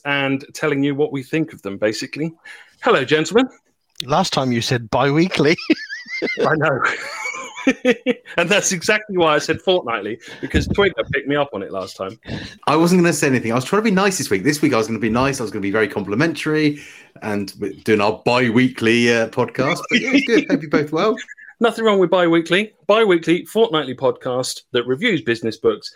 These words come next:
Speaker 1: in a fun and informative way. That's how I'm going. <laughs> So what have we been, what was, what have we been reading? What book was it?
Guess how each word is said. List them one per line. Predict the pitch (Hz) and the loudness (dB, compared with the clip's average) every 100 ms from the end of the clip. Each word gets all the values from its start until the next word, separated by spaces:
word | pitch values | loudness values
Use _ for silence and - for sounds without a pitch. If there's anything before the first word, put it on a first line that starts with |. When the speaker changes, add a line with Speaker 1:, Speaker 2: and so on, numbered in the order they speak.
| - | -8
Speaker 1:
in | 180 139 | -2 -2
a | |
fun | 95 - 160 165 165 156 | -2 -6 -2 0 0 -2
and | 110 98 | -4 -6
informative | 90 - 117 143 156 165 127 | -8 -2 0 2 2 0 -2
way. | 107 85 - - - - _ _ _ _ | -4 -6 -14 -18 -20 -20 _ _ _ _
That's | 135 143 | -2 0
how | 165 151 | 2 2
I'm | 165 | 2
going. | 147 95 80 127 - - - | 2 -2 -4 -12 -18 -6 -4
<laughs> | - 208 - 190 175 165 - 151 _ _ - | -2 -2 -2 -4 -2 -2 -4 -12 _ _ -12
So | - 208 | 0 4
what | 226 226 | 4 4
have | |
we | 233 | 2
been, | 214 202 | 0 2
what | 226 | 2
was, | 208 190 - | 2 -6 -2
what | 226 | -2
have | 226 | 0
we | 208 | -2
been | 214 196 | -2 0
reading? | 196 160 107 98 98 | 0 2 0 -4 -4
What | 175 | -2
book | 170 156 | 0 0
was | 127 | 0
it? | 110 107 | -2 -4